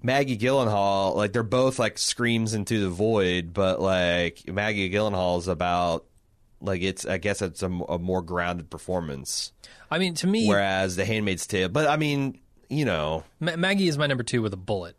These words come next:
Speaker 2: here. Like, if it weren't for Carrie Coon, Maggie wins this.
Speaker 1: Yeah, and unfortunately, you would have to watch late into The Handmaid's Tale to see the stuff. Just kinda
Speaker 2: Mm-hmm.
Speaker 1: like, 'cause I think you can say the same thing about Ma-, Maggie Gyllenhaal. Like, that was pretty late into the run of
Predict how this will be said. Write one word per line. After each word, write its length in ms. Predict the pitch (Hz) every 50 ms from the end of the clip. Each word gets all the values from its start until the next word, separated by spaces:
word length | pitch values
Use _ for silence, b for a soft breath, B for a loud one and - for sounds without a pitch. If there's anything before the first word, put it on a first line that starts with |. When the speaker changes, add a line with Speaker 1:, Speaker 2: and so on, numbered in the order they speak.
| -
Speaker 2:
here. 280 | - - 107 92 87 90
Like, 320 | 98 107 107 101 - - b b b b b b b b b b _ -
if 180 | 156 139 -
it 80 | 165 151
weren't 200 | 139 156 160 151 -
for 100 | 147 139
Carrie 260 | - 151 135 123 117
Coon, 280 | - - 131 120 113 110
Maggie 260 | 107 107 107 101 101
wins 320 | 92 101 101 95 92 92 98
this. 480 | 95 87 92 - - - - - - - _ _ _ -
Speaker 1:
Yeah, 180 | 117 131 139 139
and 80 | 135
unfortunately, 720 | 123 113 - - 147 143 - - 120 110 107 104 104 101 98
you 220 | 98 95 95 113 117
would 80 | 113 104
have 240 | 110 107 101 95 -
to 80 | 101
watch 580 | 92 90 95 95 92 90 90 90 85 - - -
late 640 | 98 87 90 92 95 98 98 95 95 87 82 - -
into 240 | 87 87 85 87 87
The 80 | 82
Handmaid's 420 | 82 92 90 87 87 82 78 - -
Tale 240 | - 90 82 82 78
to 80 | 76
see 440 | 76 - - - 85 80 78 80 80
the 100 | 73 82
stuff. 420 | 80 - - 92 85 80 76 - -
Just 160 | - 214 214
kinda 140 | 208 233 220
Speaker 2:
Mm-hmm. 40 | 208
Speaker 1:
like, 260 | 196 165 143 120 - B B B B B B
'cause 100 | 233 214
I 60 | 226 233
think 120 | 240 233 196
you 60 | 156
can 60 | 151
say 80 | 135 147
the 60 | 127
same 140 | - 143 123
thing 100 | 120 -
about 180 | 101 101 107 104
Ma-, 40 | 90 101
Maggie 280 | 107 104 98 82 80
Gyllenhaal. 420 | 87 120 143 123 92 87 87 92 98
Like, 140 | 95 90
that 160 | 98 120 143 131
was 140 | 104 92
pretty 480 | - - - - 135 135 131 123 113 104
late 360 | 101 101 107 107 107 107 101 -
into 340 | 95 95 95 90 - 107
the 100 | 95 98 92
run 320 | 87 98 98 98 98 95
of 540 | 87 90 90 87 87 87 87 85 - - -